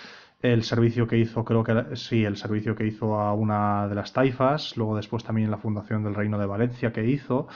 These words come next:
Eh, es bastante interesante, eh, incluye mapas sobre los tipos de repoblaciones y la distribución territorial de los reinos, así como árboles genealógicos de las dinastías navarra, aragonesa, leonesa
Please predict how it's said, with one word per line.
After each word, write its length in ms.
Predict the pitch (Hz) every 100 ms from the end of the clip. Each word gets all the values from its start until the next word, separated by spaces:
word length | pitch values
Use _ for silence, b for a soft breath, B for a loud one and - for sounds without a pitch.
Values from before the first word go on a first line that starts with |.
| B B B B B B B -
Eh, 680 | 123 113 113 110 110 107
es 140 | - 113
bastante 380 | 117 - 113 110
interesante, 760 | 110 92 - 143 156 143 175 214 117
eh, 380 | 110 107 110 -
incluye 480 | 117 123 120 113
mapas 500 | 107 113 120 113 98
sobre 240 | - 110 107
los 540 | 104 104 - - -
tipos 280 | - 117 110
de 80 | 110
repoblaciones 1000 | 104 107 101 101 117 131 120 104 - -
y 180 | 107 104
la 440 | 104 101 101 101
distribución 560 | 101 104 - 107 - 110
territorial 500 | 110 110 110 107 107
de 80 | 107
los 140 | 101
reinos, 480 | 113 120 101 98 - B B B B
así 300 | 123 - 123
como 300 | 131 127 101
árboles 360 | 107 107 110 107
genealógicos 680 | - 110 110 120 120 117 98
de 100 | 104
las 240 | 104 98
dinastías 720 | 104 98 101 - 117 110 98
navarra, 880 | 101 98 110 123 113 107 104 101 101
aragonesa, 880 | 101 98 101 110 123 123 - 101 104
leonesa 680 | 107 104 107 120 - 104